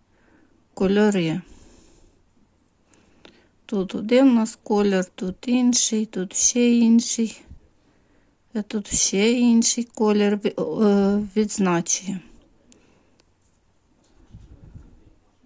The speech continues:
Мені трошки неудобно через телефон, бо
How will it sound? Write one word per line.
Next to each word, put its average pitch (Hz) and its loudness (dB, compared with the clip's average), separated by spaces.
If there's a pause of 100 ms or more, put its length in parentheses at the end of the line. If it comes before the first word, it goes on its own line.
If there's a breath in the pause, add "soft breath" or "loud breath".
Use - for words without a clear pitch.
(1080 soft breath)
Мені 214 0
трошки 208 -4 (220)
неудобно 214 2 (1600 loud breath)
через 190 -6 (200)
телефон, 185 -2 (300 loud breath)
бо 196 -6